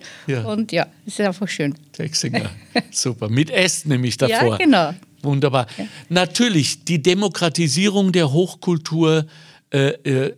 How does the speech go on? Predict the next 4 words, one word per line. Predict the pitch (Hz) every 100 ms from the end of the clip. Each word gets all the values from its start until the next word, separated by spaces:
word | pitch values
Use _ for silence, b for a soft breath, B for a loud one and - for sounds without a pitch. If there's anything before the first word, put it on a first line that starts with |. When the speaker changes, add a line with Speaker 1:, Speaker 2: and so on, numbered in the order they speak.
| -
Speaker 1:
hat | - - 156 -
begonnen. | - 120 139 123 113 101 90 -
Spät, | - - - 123 120 127 202 - - _ _ _ _ _ _ _ _ _ -
nicht? | 151 233 -